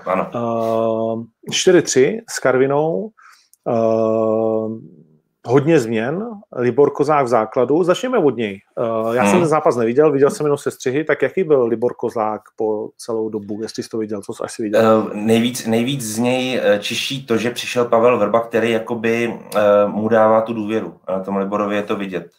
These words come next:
Speaker 1: A, a umí se v těch zápasech jako, řekněme, prosadit nebo zviditelnit, že tomu týmu opravdu umí pomoct. Jo? Že není to takový, ne, jakoby nejvíc toho mám pocit, že po příchodu Pavla Vrby se vlastně rozměň-,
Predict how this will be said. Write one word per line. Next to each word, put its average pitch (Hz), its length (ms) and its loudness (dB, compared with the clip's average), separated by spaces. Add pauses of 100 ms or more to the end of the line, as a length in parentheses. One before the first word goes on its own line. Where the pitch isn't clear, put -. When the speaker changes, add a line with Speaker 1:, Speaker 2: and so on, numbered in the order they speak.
(160)
Speaker 1:
A, 90 60 2 (300)
a - 220 0
umí 95 220 -2
se 98 100 -8
v 95 60 -10
těch 101 140 -4
zápasech 92 600 -2
jako, 92 400 -2 (420)
řekněme, 104 600 2 (480)
prosadit 104 540 -2
nebo 101 180 0
zviditelnit, 98 560 0
že 95 80 -6
tomu 107 200 0
týmu 107 220 0
opravdu 104 320 2
umí 107 200 0
pomoct. 92 500 -2 (160)
Jo? 87 200 0
Že 101 260 -2 (320)
není 98 160 2
to 117 100 0
takový, 113 460 0 (600)
ne, 98 140 -6 (400)
jakoby 147 460 0 (320)
nejvíc 131 360 0
toho 139 120 0
mám 147 180 4
pocit, 123 280 -2
že 127 400 -2
po 113 100 -4
příchodu 127 380 -4
Pavla 123 220 4
Vrby 113 560 -2 (160)
se 113 500 0
vlastně 104 300 0
rozměň-, 113 480 0